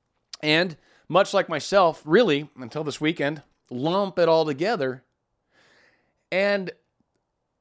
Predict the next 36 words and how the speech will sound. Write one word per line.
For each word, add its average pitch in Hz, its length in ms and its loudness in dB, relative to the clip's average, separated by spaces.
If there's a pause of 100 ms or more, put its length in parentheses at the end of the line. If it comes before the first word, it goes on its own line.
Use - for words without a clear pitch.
(180)
that 190 300 -4
works 202 500 -4
great, 151 640 -4
but 175 160 -4
the - 60 -14
problem 208 520 -4
is, 135 160 -6
is 113 120 -12
manifestations 127 1000 -8
don't 135 460 -8
necessarily 120 960 -8
work 95 400 -6
out 85 240 -8
that 71 180 -12
way. 71 220 -14 (240)
Now, 151 260 2 (240)
again, 139 380 -2
we 131 120 2
understand 156 460 0
what 151 80 -2
we 143 120 0
believe 175 580 0
definitely 143 420 -4
manifests, 135 500 -2
true. 156 280 0 (340)
We 139 140 2
also 175 280 4
understand 156 360 0
what 147 80 -4
we 135 80 -4
think 165 260 -2
about 139 380 0
manifest. 139 520 -2
Yes, 143 200 0
that's 135 180 -2
true. 165 300 0